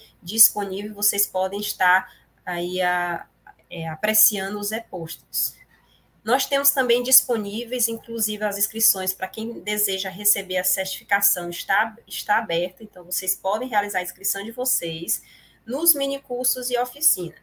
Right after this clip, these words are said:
mas eles serão abertos para todos os participantes. Agora, pra certificação, vocês precisam realizar a inscrição,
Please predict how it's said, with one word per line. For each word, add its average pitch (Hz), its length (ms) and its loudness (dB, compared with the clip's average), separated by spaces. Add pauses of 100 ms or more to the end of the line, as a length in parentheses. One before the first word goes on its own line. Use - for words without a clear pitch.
(560)
mas 190 300 2
eles 208 180 0
serão 202 320 2
abertos 190 440 2
para 196 220 0
todos 277 400 0
os 294 140 2
participantes. - 1000 -4 (160)
Agora, 175 300 -6
pra 339 480 2
certificação, 220 840 -2
vocês 220 280 -4
precisam 247 500 -4
realizar 220 500 0
a 196 60 2
inscrição, 202 720 -4